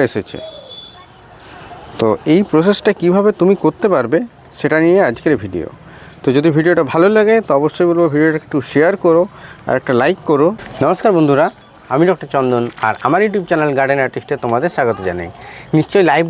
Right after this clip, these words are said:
গ্রাফট তোমরা দেখতে উৎসাহী হয়ে আছো যে কীভাবে এই প্রসেসটা করব, কারণ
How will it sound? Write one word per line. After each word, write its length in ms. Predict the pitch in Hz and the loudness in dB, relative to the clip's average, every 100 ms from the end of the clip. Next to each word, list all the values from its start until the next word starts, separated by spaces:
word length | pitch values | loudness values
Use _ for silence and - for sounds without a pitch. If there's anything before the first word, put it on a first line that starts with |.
| 165 | 0
গ্রাফট 280 | 202 208 - - | 0 0 -8 -4
তোমরা 180 | 170 170 151 | 0 0 0
দেখতে 240 | 147 - 156 | -4 -4 -6
উৎসাহী 320 | 123 - 208 196 | -6 -4 2 4
হয়ে 140 | 147 127 | 4 4
আছো 160 | 110 - 247 | 0 -4 -12
যে 60 | 160 - | -8 -2
কীভাবে 320 | 180 196 196 185 | 0 2 2 2
এই 60 | 175 | 0
প্রসেসটা 400 | 131 175 165 156 - | -4 -4 -2 -4 0
করব, 180 | 147 127 165 - - - | -2 -2 -8 -12 -20 -6
কারণ 180 | 135 139 | -2 0